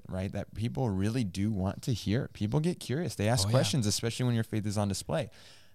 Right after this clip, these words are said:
Speaker 1: But we must be willing to speak up about it, and, and we need to do our best and trust God with the results of that.
Speaker 2: Yeah,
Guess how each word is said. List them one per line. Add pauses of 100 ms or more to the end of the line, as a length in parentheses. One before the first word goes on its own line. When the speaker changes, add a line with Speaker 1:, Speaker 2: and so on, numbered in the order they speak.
Speaker 1:
But
we
must
be
willing
to
speak
up
about
it, (140)
and,
and
we
need
to
do (100)
our
best
and
trust
God
with
the
results
of
that. (320)
Speaker 2:
Yeah,